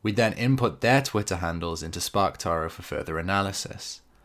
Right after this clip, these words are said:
SparkToro could then help us whittle down that list to our hidden gems. It shows you exactly who else follows these mid-tier influencers,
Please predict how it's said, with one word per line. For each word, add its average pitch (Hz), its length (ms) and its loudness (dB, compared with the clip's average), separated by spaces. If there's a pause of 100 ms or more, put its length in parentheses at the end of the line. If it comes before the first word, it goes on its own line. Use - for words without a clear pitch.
(680)
SparkToro 127 580 6
could 95 140 -4
then 95 180 2
help 92 240 0
us 92 160 -4
whittle 98 340 -2
down 87 320 0
that 73 200 -2
list - 400 -8 (280)
to 85 180 -2
our 78 100 0
hidden 87 420 -4
gems. - 600 -6 (1600)
It 110 120 -2
shows 110 300 4
you 98 100 2
exactly 123 520 4
who 117 180 2
else 98 220 4
follows 101 440 2
these 87 200 -6
mid-tier 104 520 0
influencers, - 960 -8